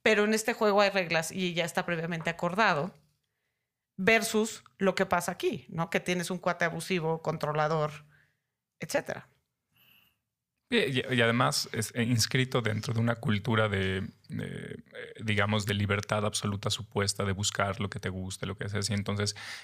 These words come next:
Speaker 2: ella parece un poquito como esta, eh, ingenua que está dispuesta a experimentar todo y firman un contrato. Es decir, todo está como muy limpio. Pero, a
Speaker 1: Ujú.
Speaker 2: ver, de nuevo, en, eh, con la excepción de la parte del safe word,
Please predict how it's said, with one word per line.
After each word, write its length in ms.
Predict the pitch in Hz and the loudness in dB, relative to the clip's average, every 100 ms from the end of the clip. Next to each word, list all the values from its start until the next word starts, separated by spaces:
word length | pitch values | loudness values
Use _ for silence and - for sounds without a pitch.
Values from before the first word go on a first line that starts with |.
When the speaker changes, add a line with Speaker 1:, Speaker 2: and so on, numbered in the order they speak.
| - | -4
Speaker 2:
ella 320 | 110 104 104 | -2 2 2
parece 260 | 101 101 107 | 2 0 0
un 60 | 104 | -2
poquito 360 | - 104 107 | -2 -2 -2
como 220 | - 98 | -2 0
esta, 380 | 95 - 98 92 - - - - | 0 0 0 -2 -8 -18 -18 -4
eh, 140 | 110 | -2
ingenua 520 | 117 107 110 104 95 92 | 0 0 0 0 0 -2
que 60 | |
está 200 | - 101 | -4 -2
dispuesta 600 | 95 - 95 - 98 98 - | -2 -2 -2 -2 -4 -4 -4
a 340 | 95 98 98 - | -6 -6 -8 -10
experimentar 680 | 107 - 95 92 95 104 | -10 -8 -4 -4 -2 -2
todo 300 | 101 123 110 | 0 0 2
y 40 | 107 | 0
firman 340 | 113 101 95 | -2 -4 -2
un 80 | 101 | -4
contrato. 480 | 101 98 - 104 110 | -4 -4 -4 -4 -2
Es 60 | |
decir, 100 | 117 | 0
todo 140 | 107 127 | 0 0
está 200 | 135 131 | 0 0
como 180 | 131 110 | 2 2
muy 140 | 117 | 2
limpio. 460 | 117 117 110 110 - - - - | 2 0 -2 -6 -10 -14 -14 -4
Pero, 140 | 117 110 | 2 6
a 20 | |
Speaker 1:
Ujú. 60 | 117 | 4
Speaker 2:
ver, 120 | 110 | 4
de 100 | 110 | 4
nuevo, 300 | 131 143 - - _ _ _ | 4 4 -2 -14 _ _ _
en, 560 | - 156 170 175 175 - | 2 4 4 2 0 0
eh, 180 | 113 101 | 0 2
con 160 | - 113 | 2 2
la 60 | |
excepción 360 | 107 - - 151 | 2 0 2 2
de 60 | |
la 100 | 117 | 2
parte 180 | 120 113 | 2 2
del 80 | 107 | 2
safe 220 | 101 104 - | 2 2 0
word, 140 | 101 | -6